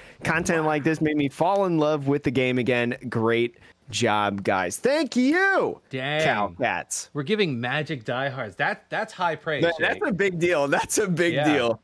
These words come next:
Speaker 2: I watch those Magic, that, that Magic content too nowadays. So, you know, if you love, you know, the Professor and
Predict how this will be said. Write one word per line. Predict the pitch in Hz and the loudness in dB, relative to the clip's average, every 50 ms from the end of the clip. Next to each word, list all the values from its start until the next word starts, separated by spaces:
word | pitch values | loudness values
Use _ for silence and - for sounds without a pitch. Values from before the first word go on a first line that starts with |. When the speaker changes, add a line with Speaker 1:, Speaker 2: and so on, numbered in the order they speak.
| _ _ _ | _ _ _
Speaker 2:
I | - 165 214 208 | 0 0 2 2
watch | 156 160 170 202 208 - - | 0 0 0 0 0 -2 -6
those | 233 165 156 135 123 | -6 -6 -6 -6 -6
Magic, | 147 151 151 156 139 135 139 110 _ _ _ 180 | -8 -8 -8 -8 -8 -10 -12 -14 _ _ _ -12
that, | 175 143 151 151 143 | -8 -6 -6 -4 -4
that | 151 143 139 | -4 -4 -2
Magic | 139 143 143 160 143 147 131 | -4 -4 -4 -4 -6 -8 -6
content | - 160 170 180 160 - 147 117 113 - | -4 -4 -4 -4 -4 -8 -10 -10 -10 -10
too | - 196 233 220 | -10 -8 -8 -8
nowadays. | 156 117 107 101 101 92 98 90 87 90 - | -8 -8 -8 -8 -10 -10 -10 -10 -12 -12 -12
So, | - - 127 | -10 -8 -6
you | 117 127 135 | -6 -6 -8
know, | 131 123 104 98 95 95 95 - _ _ _ _ _ _ _ _ _ _ | -8 -8 -8 -8 -8 -10 -12 -14 _ _ _ _ _ _ _ _ _ _
if | - | -10
you | 147 156 | -8 -6
love, | 156 160 160 170 170 170 151 147 | -2 0 2 2 2 0 -2 -6
you | 160 156 | -6 -4
know, | 151 147 | -4 -4
the | 143 135 | -4 -6
Professor | 113 135 131 - - 170 175 175 - - 196 202 220 214 - _ _ _ _ _ _ _ _ _ _ _ - | -6 -8 -8 -4 -4 -2 -2 -4 -4 -6 -8 -8 -8 -10 -14 _ _ _ _ _ _ _ _ _ _ _ -14
and | 110 107 104 104 104 101 104 101 92 | -12 -10 -10 -8 -10 -10 -12 -14 -16